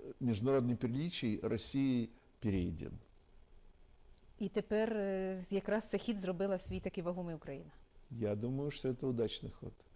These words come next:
Speaker 1: Но, э, с учетом того, что я сказал, необходимо максимально способствовать, э, слабым, э, переезду в Ро-, в Украину для того, чтобы Украина могла о них позаботиться.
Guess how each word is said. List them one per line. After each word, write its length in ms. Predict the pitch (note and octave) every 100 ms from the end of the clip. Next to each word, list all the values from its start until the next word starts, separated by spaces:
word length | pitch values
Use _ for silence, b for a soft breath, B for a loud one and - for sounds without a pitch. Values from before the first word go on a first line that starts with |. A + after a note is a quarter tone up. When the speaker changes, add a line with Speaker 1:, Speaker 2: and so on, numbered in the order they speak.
| B B B -
Speaker 1:
Но, 120 | B2+
э, 680 | B2+ A2 G2+ A#2 A2 A2 G#2
с 180 | - A#2
учетом 520 | - C#3+ D3 D#3+ D#3
того, 260 | A2+ A2
что 160 | G#2 A#2
я 140 | A2+
сказал, 500 | A2+ C#3 A#2+ G2 F2 B B B -
необходимо 500 | G#2 G#2+ - A#2 A#2
максимально 760 | A2+ C3 - D3+ C#3+ G#2 F#2 F#2
способствовать, 880 | - G#2 - A2+ - - B2 C3 - B B B B - -
э, 340 | - G2+ G2
слабым, 680 | F#2 - G#2+ F2+ F#2 B2+ E3 - b b b - -
э, 220 | - - - -
переезду 640 | A#2 A2 A2+ B2 A2+ A2+
в 60 | G#2
Ро-, 160 | G#2 -
в 120 | G#2+
Украину 680 | G#2+ G2+ A2 B2+ C#3 C3+ C3+
для 140 | G#2 F#2+
того, 220 | G#2+ A2
чтобы 300 | - G#2 G2+
Украина 320 | F2+ G2+ G2
могла 220 | F#2 F#2+
о 40 | F#2+
них 140 | F#2
позаботиться. 680 | F#2 E2 E2+ - - -